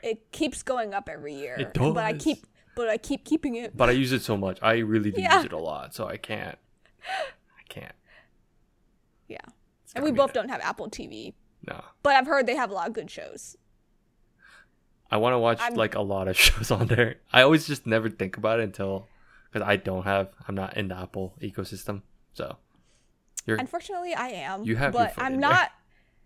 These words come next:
Speaker 2: You
Speaker 1: but
Speaker 2: have a, you're
Speaker 1: my
Speaker 2: not
Speaker 1: left foot is in there, but
Speaker 2: Yeah.
Speaker 1: not my whole body.
Speaker 2: You used to be in it a lot more.
Speaker 1: <laughs> Yeah, well,
Speaker 2: Yeah.
Speaker 1: yeah.
Speaker 2: But,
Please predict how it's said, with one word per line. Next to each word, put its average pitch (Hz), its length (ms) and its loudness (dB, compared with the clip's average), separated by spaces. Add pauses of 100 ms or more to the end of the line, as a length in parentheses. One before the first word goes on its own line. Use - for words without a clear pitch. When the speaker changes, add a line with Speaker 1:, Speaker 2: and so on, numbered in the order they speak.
(140)
Speaker 2:
You 131 80 4
Speaker 1:
but 135 80 10
Speaker 2:
have 135 140 8
a, 135 100 4 (640)
you're 247 100 0
Speaker 1:
my 294 140 10
Speaker 2:
not 277 100 4
Speaker 1:
left 330 240 6
foot 311 220 8
is 247 180 2
in 233 140 2
there, 208 180 0
but 214 140 -2
Speaker 2:
Yeah. 233 80 4
Speaker 1:
not 269 140 4
my 277 120 8
whole 277 200 8
body. 247 300 4
Speaker 2:
You 370 160 12
used 185 220 6
to 254 60 6
be 147 180 4
in 117 100 2
it 104 100 2
a 98 60 0
lot 95 240 0
more. 107 300 -2
Speaker 1:
<laughs> - 40 -16 (480)
Yeah, 381 340 0
well, 339 200 -6
Speaker 2:
Yeah. 320 160 -6
Speaker 1:
yeah. 233 220 -6 (480)
Speaker 2:
But, - 260 -8